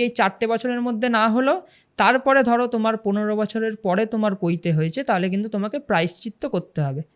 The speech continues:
যেটা তোমার পনেরো বছর আগে করলে হয় না সাধারণত। তো ধরো ওই বারো বছরের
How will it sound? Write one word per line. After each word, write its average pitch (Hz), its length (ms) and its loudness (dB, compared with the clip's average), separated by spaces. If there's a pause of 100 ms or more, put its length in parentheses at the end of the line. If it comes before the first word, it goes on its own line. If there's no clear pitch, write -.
যেটা 175 200 0
তোমার 208 220 -2
পনেরো 190 340 0
বছর 196 240 -2
আগে 175 180 -2
করলে 233 240 -4 (160)
হয় 160 220 0
না 135 120 -6 (220)
সাধারণত। 143 600 0 (1000)
তো 208 80 -2
ধরো 208 240 2
ওই 262 120 4
বারো 175 480 2
বছরের 262 500 2